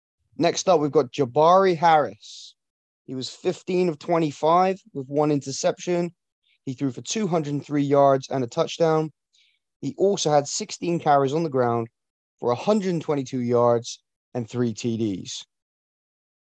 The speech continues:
Dual threat, baby, dual threat. Next up, we had Christian Powell,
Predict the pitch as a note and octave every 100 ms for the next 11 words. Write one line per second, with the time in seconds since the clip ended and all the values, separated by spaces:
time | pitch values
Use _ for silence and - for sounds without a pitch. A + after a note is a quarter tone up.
0 | _ B2+ C#3 D#3 E3 - E3 - B2+ B2
1 | B2 A#2 B2+ D3+ D3+ C#3 A2+ - _ _
2 | _ _ _ _ _ _ _ _ _ _
3 | _ _ - D3 D3 F3 D#3 C#3+ C#3+ C#3+
4 | C3+ C3 _ F#3 D#3+ - E3 D3 F#3 G3+
5 | G#3+